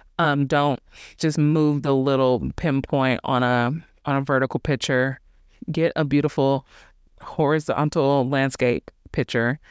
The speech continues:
and put that as your banner. And you don't have to have a banner on every page. Don't let that fool you, but you do need one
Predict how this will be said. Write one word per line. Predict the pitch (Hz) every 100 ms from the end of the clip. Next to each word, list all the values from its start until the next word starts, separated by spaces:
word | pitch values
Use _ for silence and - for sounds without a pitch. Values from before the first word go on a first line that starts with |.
| - - -
and | 139
put | 156
that | 135 131
as | - 143
your | 123
banner. | 123 120 104 76 -
And | 180
you | 233
don't | 269
have | 254
to | 226
have | 175
a |
banner | 139 131 127
on |
every | 85 -
page. | - - 69 - - -
Don't | 220 165 196
let | 175
that | 160 151
fool | - 147
you, | 127
but | 135 -
you | 143
do | 147
need | 151 143
one | 131 135 143